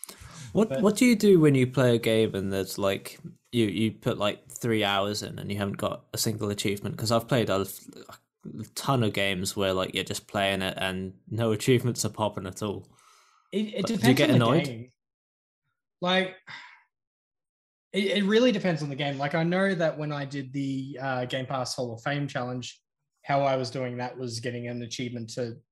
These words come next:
Speaker 2: mark my progress in each game. So I knew I started that game. Stellaris on P C has a very fun community. Uh, it's basically, like, spa-, uh, space exploration. Um,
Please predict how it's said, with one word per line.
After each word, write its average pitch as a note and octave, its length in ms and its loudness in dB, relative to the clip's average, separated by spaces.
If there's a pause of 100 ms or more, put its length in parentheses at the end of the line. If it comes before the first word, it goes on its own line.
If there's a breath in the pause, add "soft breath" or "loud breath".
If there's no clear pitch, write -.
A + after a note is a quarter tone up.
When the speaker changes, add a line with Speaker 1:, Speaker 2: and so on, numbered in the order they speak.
Speaker 2:
mark C3 340 -6
my A#2+ 100 -6
progress D3+ 440 -4
in C#3 80 -8
each B2 180 -10
game. F#3 260 -6 (280)
So - 140 -2
I C#3 100 0
knew C#3 320 -2
I B2+ 100 0
started B2 520 -4
that A#2+ 200 -12
game. F3+ 280 -4 (640)
Stellaris D#3+ 760 2
on D3 120 -4
P C3 220 -8
C C3 500 -6 (500)
has B2 220 -6
a B2+ 60 -4
very D3+ 640 2
fun C3+ 340 -6
community. B2 800 -6
Uh, B2 360 -4
it's C3 120 -12
basically, B2 600 -6 (180)
like, A#2 120 -12
spa-, B2+ 420 -10 (180)
uh, B2+ 160 -4
space C#3 340 -6
exploration. D3+ 840 -10 (920)
Um, C3+ 520 -4